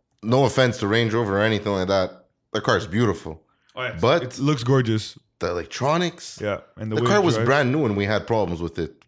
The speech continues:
Speaker 1: We had to stop the car, start
Speaker 2: Yeah.
Speaker 1: it on, put it off, go. It was like, uh, I don't know. Electronics on Land Rover were never the best. But
Speaker 2: No,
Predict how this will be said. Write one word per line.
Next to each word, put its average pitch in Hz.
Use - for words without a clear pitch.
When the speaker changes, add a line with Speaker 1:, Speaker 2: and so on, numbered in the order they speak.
Speaker 1:
We 92
had 85
to 90
stop -
the 101
car, 107
start 104
Speaker 2:
Yeah. 90
Speaker 1:
it 101
on, 107
put 110
it 92
off, 101
go. 101
It 123
was 117
like, 101
uh, 92
I 117
don't 117
know. 90
Electronics 117
on 110
Land 117
Rover 113
were 101
never 104
the 98
best. 85
But 123
Speaker 2:
No, 117